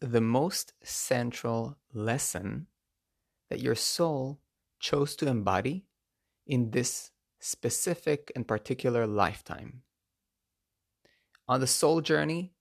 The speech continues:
we move through, uh, many, many lessons. It's like a school, and the soul learns different qualities.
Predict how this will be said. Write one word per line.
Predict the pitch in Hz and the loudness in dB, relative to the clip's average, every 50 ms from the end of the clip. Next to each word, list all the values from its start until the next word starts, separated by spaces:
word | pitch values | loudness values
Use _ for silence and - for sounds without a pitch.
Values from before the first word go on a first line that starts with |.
| _ - | _ -8
we | 127 117 | -6 -2
move | 117 123 139 151 160 156 156 151 143 139 | 0 0 2 2 2 2 2 0 -2 -4
through, | - - - - 139 139 135 135 135 131 131 127 127 127 156 160 170 - _ _ _ _ _ _ _ _ _ _ _ _ - | -8 -12 -8 -6 -4 -2 -2 -2 -2 -2 -2 -2 -4 -4 -6 -8 -12 -16 _ _ _ _ _ _ _ _ _ _ _ _ -12
uh, | 147 135 131 120 120 117 117 117 113 117 - _ - - - - 131 120 | -8 -4 -2 -2 -2 -2 -2 -2 -4 -6 -10 _ -20 -18 -14 -12 -10 -6
many, | 117 135 143 160 175 175 165 | -2 0 2 2 2 2 2
many | 156 147 143 131 | 0 0 0 0
lessons. | 120 117 113 117 113 113 - - - 95 98 95 | 0 0 0 -2 -2 -2 -4 -6 -6 -6 -6 -6
It's | 104 - - - | -8 -6 -4 -4
like | 120 117 - | -4 -4 -4
a | 117 | -6
school, | - - - - _ - 160 135 - - - - 127 - _ _ _ _ _ _ _ _ _ _ - | -6 -6 -6 -8 _ -6 -6 -4 -4 -6 -8 -10 -12 -18 _ _ _ _ _ _ _ _ _ _ -6
and | 123 | -4
the | 117 113 | -2 -2
soul | - - - - 165 165 160 160 | -2 0 2 2 4 4 4 4
learns | 151 139 139 139 139 135 135 123 120 | 2 2 0 0 0 -2 -2 -4 -4
different | - 127 127 - 123 - - | -6 -6 -6 -6 -8 -10 -10
qualities. | - - 117 117 117 117 113 113 - - - - - - - - - | -8 -6 -2 -2 -2 -2 -4 -6 -8 -10 -14 -14 -14 -16 -16 -18 -20